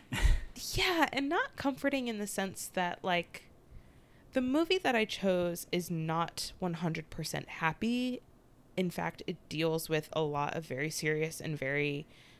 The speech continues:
Speaker 2: upsetting things, but it deals with them under the patina of, like, a really, like, you can do it, the good guys will win,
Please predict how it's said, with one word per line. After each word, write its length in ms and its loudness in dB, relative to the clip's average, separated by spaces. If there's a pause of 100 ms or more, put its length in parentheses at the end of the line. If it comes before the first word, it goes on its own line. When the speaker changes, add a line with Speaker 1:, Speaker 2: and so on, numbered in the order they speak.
(160)
Speaker 2:
upsetting 680 2
things, 720 -4 (640)
but 200 8
it 120 2 (140)
deals 360 4
with 200 -2
them 420 0
under 260 0
the 120 -6
patina 880 0
of, 160 -2
like, 540 -2 (1160)
a 80 4
really, 540 2
like, 340 2
you 380 0
can 320 0
do 340 2
it, 300 0 (460)
the 120 2 (140)
good 260 4
guys 560 0
will 200 2
win, 720 0